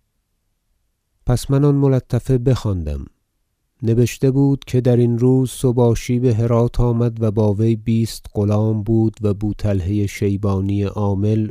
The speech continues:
او را جایی نیکو فرود آورد و خوردنی و نزل بسیار فرستاد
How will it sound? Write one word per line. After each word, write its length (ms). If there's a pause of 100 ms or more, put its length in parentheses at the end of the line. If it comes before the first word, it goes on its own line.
او 200
را 260
جایی 460
نیکو 420
فرود 440
آورد 720 (680)
و 60
خوردنی 580
و 160
نزل 480
بسیار 600
فرستاد 760